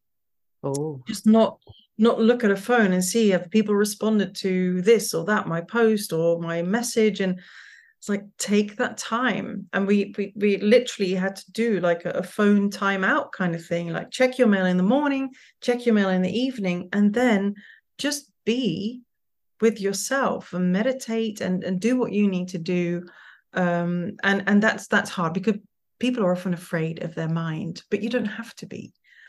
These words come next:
Speaker 2: There's no need, but you need the right way and the right tools to process and to
Speaker 1: Right.
Speaker 2: access what needs to be addressed. And so I'm definitely gonna get that book because, as you know, I like books too. <laughs> I have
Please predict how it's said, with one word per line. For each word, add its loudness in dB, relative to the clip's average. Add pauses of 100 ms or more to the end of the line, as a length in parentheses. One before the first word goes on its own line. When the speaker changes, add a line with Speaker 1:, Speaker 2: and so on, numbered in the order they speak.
(160)
Speaker 2:
There's -2
no 2
need, 4
but 0
you -10
need 4
the 0
right -2
way 0
and -2
the -2
right -2
tools -8
to -12
process -6 (360)
and -2
to -4
Speaker 1:
Right. 0
Speaker 2:
access -10 (260)
what -12
needs -6
to -8
be -6
addressed. -6 (560)
And 6
so 2
I'm 4
definitely 0
gonna -2 (100)
get 0
that -6
book -6
because, -8
as -8
you -6
know, -6
I -10
like -12
books -10
too. -8 (280)
<laughs> -10
I 4
have 4